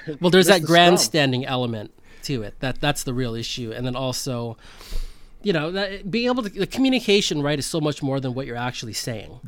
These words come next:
Speaker 1: And even on Zoom, something gets lost in the translation.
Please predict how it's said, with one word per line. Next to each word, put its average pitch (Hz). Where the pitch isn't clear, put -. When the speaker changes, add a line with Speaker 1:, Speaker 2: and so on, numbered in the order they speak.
Speaker 1:
And 156
even 208
on 151
Zoom, 113
something 160
gets 143
lost 135
in 123
the 113
translation. 117